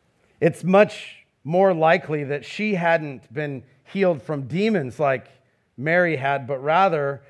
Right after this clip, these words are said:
from some kind of infirmity. But whatever it was, she was still married to Chuza, and she was following Jesus. Can you imagine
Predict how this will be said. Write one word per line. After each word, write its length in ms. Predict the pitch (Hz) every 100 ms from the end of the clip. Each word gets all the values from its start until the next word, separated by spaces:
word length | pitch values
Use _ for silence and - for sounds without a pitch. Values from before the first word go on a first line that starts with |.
| _ _
from 460 | - 170 160 156 160
some 260 | - 190
kind 260 | 180 185 175
of 100 | 156
infirmity. 800 | 160 - 165 190 208 101 - - _ _ _ _ _ _ _ _ _ _ _ _ _ -
But 100 | 160
whatever 380 | 175 185 185 185
it 60 |
was, 280 | 165 196 202
she 140 | -
was 120 | 151 139
still 240 | - 185
married 360 | 160 160 170 151
to 60 |
Chuza, 480 | - 180 185 139 135
and 120 | 127
she 160 | 113 156
was 140 | 156
following 440 | - 143 143 143 135
Jesus. 360 | 170 160 123
Can 160 | - 165
you 120 | 175
imagine 720 | 147 139 151 160 170 170 175